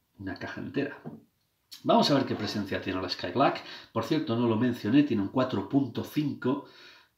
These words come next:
eh, por ciento de alcohol, que no es demasiado. Pero bueno, cuando una cerveza es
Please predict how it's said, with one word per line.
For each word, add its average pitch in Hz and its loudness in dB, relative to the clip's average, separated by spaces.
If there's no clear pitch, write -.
eh, 101 -4
por 98 -4
ciento 98 -2
de 98 0
alcohol, 127 2
que - 4
no 277 4
es - -2
demasiado. - -2
Pero 131 2
bueno, 180 2
cuando 107 2
una 190 -2
cerveza 156 -2
es - -4